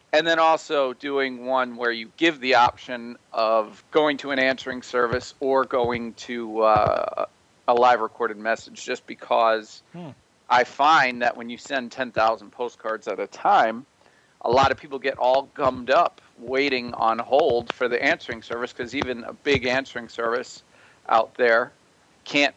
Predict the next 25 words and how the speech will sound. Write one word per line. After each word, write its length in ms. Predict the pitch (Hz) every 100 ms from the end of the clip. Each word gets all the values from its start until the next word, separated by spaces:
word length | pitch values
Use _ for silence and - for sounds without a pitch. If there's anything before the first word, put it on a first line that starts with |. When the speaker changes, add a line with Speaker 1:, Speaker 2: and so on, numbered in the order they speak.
| _
Speaker 1:
keep 180 | - 131
up 160 | 135 -
with 80 | 113
the 80 |
volume, 480 | 110 120 156 110 113
so 280 | - 113 110
you 180 | 110 113
can 240 | - 117
lose 300 | 113 120 110
a 60 | 127
lot 320 | 107 107 107
of, 240 | 107 98
uh, 340 | 110 104 101 -
of 160 | - 110
your 100 | 107
call 240 | - 120
volume 380 | 113 101 101 98
that 180 | 101 -
way. 240 | 104 110
So 260 | - 110 107 _ - -
what 120 | -
I 140 | 120 127
do 260 | 120 117
is 140 | 117 113
I'll, 280 | 107 104